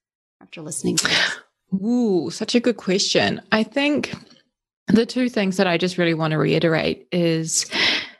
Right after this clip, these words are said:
Speaker 2: be more of yourself. The more you, you are, the more your people will find you,
Speaker 1: Mm.
Speaker 2: right? So where might you be editing or altering yourself to try and get other people to like you or approve of you?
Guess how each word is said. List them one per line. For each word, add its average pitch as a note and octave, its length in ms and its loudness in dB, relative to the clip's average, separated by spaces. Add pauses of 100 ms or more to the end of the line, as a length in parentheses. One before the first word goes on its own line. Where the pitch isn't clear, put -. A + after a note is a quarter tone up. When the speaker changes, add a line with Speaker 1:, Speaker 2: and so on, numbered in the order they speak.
(640)
Speaker 2:
be A3+ 200 0
more G3 280 0
of F3 80 2
yourself. - 640 0
The F#3+ 100 -2
more A3+ 420 0
you, G#3 720 0
you F#3 320 0
are, B3 540 0 (480)
the F#3 80 0
more F#3+ 260 0
your F#3 420 0
people F#3 540 -2
will D3+ 200 0
find D#3 460 0
you, - 260 -2 (720)
Speaker 1:
Mm. G3 160 -4
Speaker 2:
right? E3 280 2
So G3+ 140 -4
where G#3+ 220 2
might A3 220 0
you F#3+ 120 0
be F3+ 260 2
editing F#3+ 580 2 (100)
or E3 280 0
altering G3+ 440 2
yourself D#3 580 0
to - 120 0
try F3 200 0
and F3 80 4
get F3 140 0
other E3+ 180 0
people F3 300 2
to F3+ 140 -8
like A#3+ 320 -2
you E3+ 100 2
or E3 240 0
approve A#3+ 340 -2
of - 180 -2
you? - 280 2